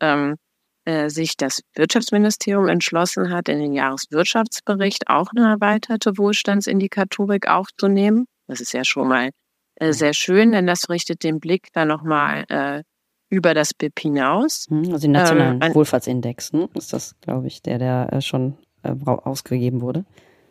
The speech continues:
Speaker 1: Nein, also im, im letzten Jahreswirtschaftsbericht gab es ein Kapitel, das eben, äh, über verschiedene Indikatoren, das war nicht ein, äh,
Speaker 2: Ah ja.
Speaker 1: Index, der solche Dinge wie, ähm, Bildung und Ausbildung,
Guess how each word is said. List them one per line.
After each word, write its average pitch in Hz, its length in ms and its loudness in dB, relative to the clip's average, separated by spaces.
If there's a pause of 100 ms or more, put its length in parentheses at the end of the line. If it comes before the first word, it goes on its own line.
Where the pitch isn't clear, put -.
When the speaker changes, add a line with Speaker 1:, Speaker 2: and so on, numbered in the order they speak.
(120)
Speaker 1:
Nein, 196 400 4
also 175 240 2
im, 175 160 2
im 170 240 0
letzten 208 420 0
Jahreswirtschaftsbericht 180 1200 0
gab 143 180 0
es - 100 -4
ein 147 120 -2
Kapitel, 151 560 -4
das 139 220 -4
eben, 143 320 0
äh, - 140 0
über 156 200 -6
verschiedene 170 460 0
Indikatoren, 160 580 -2
das 135 140 -2
war 143 100 0
nicht 143 220 -2
ein, 143 220 0
äh, 139 140 -4
Speaker 2:
Ah 135 200 -4
ja. 202 80 -4
Speaker 1:
Index, 135 480 -2
der 139 160 0
solche 139 240 -4
Dinge 139 400 0
wie, 135 320 -2 (580)
ähm, 143 640 2
Bildung 165 360 4
und 147 120 2
Ausbildung, 135 1040 0